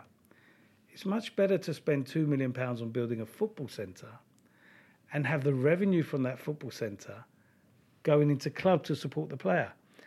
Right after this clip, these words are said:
because then it will always be there. And that's what the Hive is. It's a completely unique business model in football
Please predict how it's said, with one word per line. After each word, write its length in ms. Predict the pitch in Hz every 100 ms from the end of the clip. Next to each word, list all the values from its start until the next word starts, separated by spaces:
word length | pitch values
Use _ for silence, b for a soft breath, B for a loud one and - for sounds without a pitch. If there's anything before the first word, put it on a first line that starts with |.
| B B B
because 380 | - 147 190 143
then 180 | 180 202
it 100 | 196
will 120 | 175
always 260 | 175 165 127
be 220 | 160 151
there. 260 | 110 95 - - _ _ _
And 220 | - 135 156
that's 260 | 214 -
what 100 | 202
the 80 | 180
Hive 480 | - 160 156 131 120
is. 280 | 104 - - B B B B
It's 240 | - - 160
a 40 |
completely 920 | - - 143 - - 180 220 214 208
unique 760 | 202 165 165 147 143 147 - -
business 420 | 147 127 135 -
model 280 | 123 110 113
in 100 | 113
football 500 | - 147 139 104 95